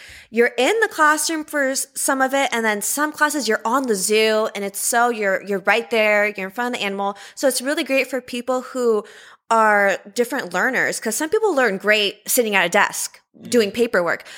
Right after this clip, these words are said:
Speaker 1: but some people do even better when they're seeing it hands-on being done, which I'm, I'm one of those people.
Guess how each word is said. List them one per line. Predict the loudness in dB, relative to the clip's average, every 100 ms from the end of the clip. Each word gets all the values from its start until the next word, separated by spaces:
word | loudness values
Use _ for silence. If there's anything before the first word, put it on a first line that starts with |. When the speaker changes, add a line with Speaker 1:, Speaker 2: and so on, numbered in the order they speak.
| -6
Speaker 1:
but | -4 0
some | -2
people | -2 -2 -2
do | -2 -4
even | -4 -4 0
better | 2 4 2 0
when | -2
they're | -2 -2
seeing | -4 -4 -2 -2
it | -2
hands-on | -6 -2 0 2 0 0
being | -2 -4 -6
done, | 0 2 2
which | 2 -2 -2
I'm, | -2 0
I'm | 0 0
one | 0
of | 2
those | 2 2
people. | -4 -2 0 0